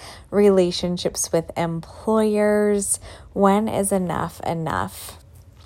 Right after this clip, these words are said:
I, uh, just would like to preface this with,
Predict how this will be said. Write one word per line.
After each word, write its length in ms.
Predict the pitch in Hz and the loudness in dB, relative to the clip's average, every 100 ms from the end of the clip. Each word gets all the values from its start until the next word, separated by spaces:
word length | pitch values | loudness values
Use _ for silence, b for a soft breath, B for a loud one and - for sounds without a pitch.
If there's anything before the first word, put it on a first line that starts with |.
| - - - - | -20 -20 -4 4
I, 540 | 190 185 180 180 185 B B B B B - - | 6 8 6 4 0 B B B B B -6 4
uh, 440 | 208 190 180 160 | 6 6 4 2
just 260 | 196 185 - | 0 -2 2
would 160 | 180 | 2
like 160 | 180 175 | 2 2
to 100 | - | -4
preface 540 | - - 233 - 226 | -2 4 4 6 2
this 540 | - 226 226 220 - - | 0 2 2 2 -2 -4
with, 840 | 190 180 185 180 180 - - - | -6 4 6 6 4 -6 -16 -14